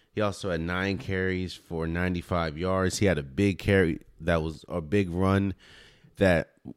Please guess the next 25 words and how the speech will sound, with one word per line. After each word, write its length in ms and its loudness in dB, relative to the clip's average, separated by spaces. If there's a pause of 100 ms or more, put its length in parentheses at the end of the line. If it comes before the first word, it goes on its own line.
(100)
was 220 0
a 20 -8
touchdown 480 2
at 80 0
first, 360 -2
but 120 -6
due 140 -8
to 120 -10
holding, 920 -4
uh, 260 -10 (100)
it 100 -6
was 140 -4
called 380 0
back. 400 0 (4000)
You 120 6
know, 180 10
it, 340 10 (2250)
I 80 6
don't 180 6
know 360 6 (1600)
what, 320 8 (300)
so, 160 -2
okay, 240 -2
<laughs> 20 -10
so 560 4